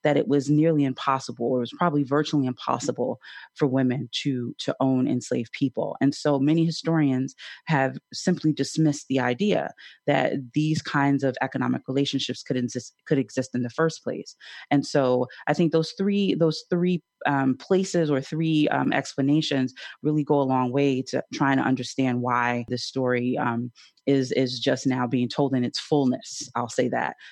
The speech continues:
because there have, um, arguably been some historians who have suggested that this is, this was possible, um, but only in rare and exceptional cases. So this book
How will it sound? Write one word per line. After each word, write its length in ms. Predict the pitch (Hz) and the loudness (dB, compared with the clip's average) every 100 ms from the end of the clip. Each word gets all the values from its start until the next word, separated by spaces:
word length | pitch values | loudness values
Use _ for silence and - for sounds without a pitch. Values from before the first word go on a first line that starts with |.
| - | -4
because 260 | 151 165 147 | 0 2 4
there 160 | 151 | 4
have, 420 | 165 156 143 139 139 - | 4 2 4 2 0 -2
um, 160 | 131 | 0
arguably 560 | 127 135 143 127 127 120 | 2 0 0 -2 -2 -2
been 180 | 127 120 | -2 -2
some 200 | 139 120 | -2 -2
historians 640 | 120 - 117 117 120 131 - - - - | -6 -6 -4 -2 -4 -6 -14 -20 -12 -2
who 100 | 143 | -2
have 340 | 139 123 120 - - _ | 0 -2 -4 -8 -20 _
suggested 680 | - 160 123 160 151 143 143 | -2 -2 2 2 2 -2 -2
that 120 | 123 _ _ | -4 _ _
this 200 | 139 - | -4 -2
is, 140 | 123 - | -8 -8
this 160 | 143 - | -6 -6
was 100 | 127 | -6
possible, 640 | - 233 - 143 131 127 - - - | -2 0 0 -2 0 -2 -6 -14 -2
um, 120 | 135 | 0
but 140 | 139 131 | 2 2
only 220 | 139 135 | 2 2
in 100 | 123 | 0
rare 220 | 135 127 | 0 0
and 120 | 123 | 0
exceptional 460 | 123 - 123 - 117 | -2 -2 -4 -4 -6
cases. 460 | - 120 - 143 - | -4 -4 -4 -8 -2
So 120 | 147 | 0
this 240 | 151 151 | 0 -2
book 280 | - 156 | 2 0